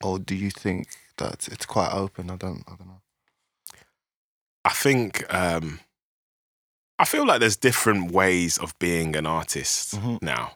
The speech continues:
Speaker 1: Mm-hmm.
Speaker 2: Well, there always has been, but I feel like there's different ways of being an artist that I don't f-,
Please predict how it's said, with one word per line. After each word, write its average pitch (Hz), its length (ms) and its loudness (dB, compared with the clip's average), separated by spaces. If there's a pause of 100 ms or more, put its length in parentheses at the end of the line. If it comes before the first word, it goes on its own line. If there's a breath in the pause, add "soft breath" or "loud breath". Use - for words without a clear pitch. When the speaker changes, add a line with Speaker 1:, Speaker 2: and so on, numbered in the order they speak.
Speaker 1:
Mm-hmm. 117 220 -4 (320)
Speaker 2:
Well, 73 260 0 (160)
there 95 100 2
always 90 260 0
has 82 200 0
been, 67 340 -12
but 71 100 -2
I 73 60 0
feel 92 200 0
like 67 140 -2
there's 76 140 -4
different 76 340 -6
ways 76 200 -4
of - 80 -12
being 73 160 -6
an 73 80 -8
artist - 340 -10 (680)
that 80 220 2 (500)
I 87 80 -2 (100)
don't 98 320 4 (100)
f-, - 360 -18